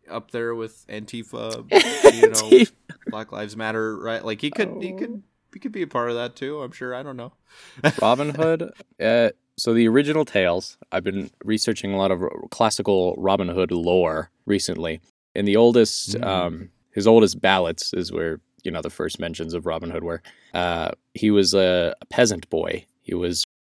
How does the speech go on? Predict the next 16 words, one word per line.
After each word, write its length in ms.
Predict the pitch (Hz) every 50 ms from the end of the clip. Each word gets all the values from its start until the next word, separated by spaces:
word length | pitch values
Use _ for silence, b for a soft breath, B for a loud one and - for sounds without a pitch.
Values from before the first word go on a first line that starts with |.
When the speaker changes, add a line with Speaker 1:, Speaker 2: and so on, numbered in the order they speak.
| _ _
Speaker 2:
that 180 | - 98 - -
middle 280 | 101 117 127 123 113 104
class, 580 | - - 107 110 110 107 104 98 - 85 -
Speaker 1:
Mm. 80 | - -
Speaker 2:
I 20 |
forget 240 | - - 101 107 123
what 80 | 113 -
they're 100 | 98 90
called, 360 | - - - 87 80 80 -
like 160 | - - 80 - -
the 120 | - 90
Yeo-, 1200 | 87 85 85 87 87 90 95 104 104 107 107 107 110 110 110 110 110 110 110 110 110 110 107 110 - _ _
Yeomanry, 1040 | - - 98 107 113 113 113 113 110 107 110 117 123 127 123 120 127 131 135 135 135 -
whatever, 480 | - 139 135 135 135 131 131 131 131 135
Yeo-, 380 | 127 107 92 104 117 123 127 110
Yeoman. 540 | 98 101 113 123 135 139 143 147 156 156